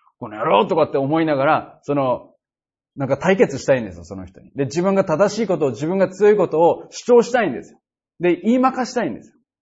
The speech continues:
「私がこんなに正しいんだからお前謝れ」って言いたいんですよ。そしてその自分のそのイライラするその罪から、その逃げようとしない。さっきの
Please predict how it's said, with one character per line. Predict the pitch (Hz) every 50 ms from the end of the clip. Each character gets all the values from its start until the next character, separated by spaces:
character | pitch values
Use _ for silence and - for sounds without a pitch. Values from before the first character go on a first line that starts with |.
| _ _ _ _ _ _ _ _ _ _ _
「私 | - 113 117 110 -
が | 143 135
こ | - - 151 170
ん |
な | 185 196
に | 190 165
正 | 170 165 156 151
し | 175
い | 175
ん |
だ | 151 131
か | 117 113
ら | 110
お | 113
前 | 135 139 135 120 123
謝 | 135 147 160 175 185
れ」 | 175 143
っ |
て | - -
言 | 104 95
い |
た | - 98
い | - 117
ん |
で | - -
す | _ _
よ。 | _ _ _ _ _ _ _ _ _ _ _ _ _ _ _ _
そ | 135 127
し | 113
て | 143
そ | 139 - 143
の | 135 127 135
自 | 135 135 127 131
分 | 127 147 147 147 147 147
の | 147 147 143 139
そ | 143 139
の | 135 131 127 120 - - _ _ _ _ _ _ _
イ | - 165
ラ | 170 160 143
イ |
ラ | 131 117
す | 110 - 127
る | 127 123 107
そ | - 113
の | 113 104
罪 | - - 143 131 120 101
か | 107 107
ら、 | 113 120 113 95 - - _ _ _ _
そ | - 113
の | 107 107
逃 | 117 127
げ | 135 156
よ | 147 123
う | -
と | 95
し | 85 - -
な | 87
い。 | 85 82 _ _ _ _ _ _ _ _ _ _ _ _ _ _ _ _ _ _
さ | _ 214
っ | 208
き | 208 185
の | 160 147 139 131 123 113 -